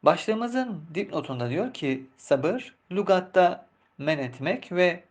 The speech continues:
hapsetmek manasındadır. Sabır, insanın kendisini feryat etmekten, dilini şikayet etmekten, ellerini yüzüne, dizine vurmaktan ve elbiselerini yırtmaktan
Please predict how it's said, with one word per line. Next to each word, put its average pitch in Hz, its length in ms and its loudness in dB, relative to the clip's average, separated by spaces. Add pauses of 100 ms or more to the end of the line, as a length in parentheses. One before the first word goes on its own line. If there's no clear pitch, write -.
(140)
hapsetmek 147 880 0 (120)
manasındadır. 135 920 0 (960)
Sabır, 180 360 6
insanın 202 640 -2
kendisini 156 720 -2
feryat 143 520 2
etmekten, 175 760 -4 (560)
dilini 185 360 0
şikayet 160 540 0
etmekten, 135 800 -2 (260)
ellerini 190 480 -2
yüzüne, 175 680 -2 (540)
dizine 165 360 0
vurmaktan 185 840 0
ve 143 260 0 (120)
elbiselerini 180 800 0
yırtmaktan 160 960 0